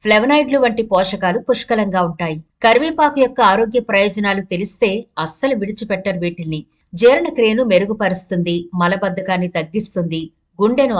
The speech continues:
ఆరోగ్యంగా ఉంచుతుంది, రక్తంలో కొలెస్ట్రాల్ స్థాయిలను తగ్గిస్తుంది, రక్తపోటును నియంత్రిస్తుంది, మధుమేహాన్ని నియంత్రిస్తుంది, రక్తహీనత సమస్యను కూడా నివారిస్తుంది, క్యాన్సర్ వ్యాధిని నిరోధించడంలో సహాయపడుతుంది. ఇక జుట్టు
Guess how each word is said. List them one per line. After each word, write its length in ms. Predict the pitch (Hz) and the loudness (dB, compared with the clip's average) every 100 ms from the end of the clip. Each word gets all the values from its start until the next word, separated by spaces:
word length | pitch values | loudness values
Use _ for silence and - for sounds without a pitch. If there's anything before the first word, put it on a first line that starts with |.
| 160 | 0
ఆరోగ్యంగా 500 | 190 220 214 196 185 | 0 -2 -4 -2 -2
ఉంచుతుంది, 480 | 170 185 - 160 160 156 _ _ 185 | -4 -6 -6 -4 -4 -6 _ _ 0
రక్తంలో 420 | 202 202 302 294 294 | 0 2 2 2 2
కొలెస్ట్రాల్ 500 | 220 233 - 247 226 - | 2 0 0 0 0 0
స్థాయిలను 440 | 190 180 190 214 - | 0 0 0 -2 -2
తగ్గిస్తుంది, 640 | 160 156 190 - 175 165 160 - - | -4 -2 -6 -4 -4 -4 -8 -10 -4
రక్తపోటును 640 | 180 175 226 202 190 190 233 | -4 -2 -4 -4 -4 -4 -4
నియంత్రిస్తుంది, 760 | 185 185 185 180 - 180 160 160 160 _ _ | -2 -2 -4 -6 -4 -4 -4 -6 -10 _ _
మధుమేహాన్ని 640 | 185 190 208 277 262 254 226 190 | 0 2 2 0 -2 -2 -2 -2
నియంత్రిస్తుంది, 720 | 180 180 180 - 185 160 160 - _ - | -2 -2 -6 -4 -4 -4 -6 -8 _ 0
రక్తహీనత 560 | 214 220 294 277 247 240 233 | 0 0 -2 0 -2 -2 0
సమస్యను 420 | 202 196 - 202 190 | 0 -2 -4 -6 -4
కూడా 180 | 185 240 - - | -2 -2 -2 -6
నివారిస్తుంది, 720 | 170 185 180 180 - 165 156 160 _ _ _ - | -2 0 0 -4 -6 -4 -4 -8 _ _ _ -2
క్యాన్సర్ 480 | 202 220 - 226 196 | 0 0 0 -2 0
వ్యాధిని 380 | 190 185 190 185 | 0 0 0 0
నిరోధించడంలో 760 | 175 226 233 233 - 226 233 269 277 | 2 2 2 0 0 -2 0 0 0
సహాయపడుతుంది. 760 | 226 202 190 185 170 170 156 147 - _ - | -2 -2 -2 -4 -4 -6 -8 -8 -10 _ -6
ఇక 80 | 202 196 | -2 0
జుట్టు 260 | 220 240 349 | 0 0 0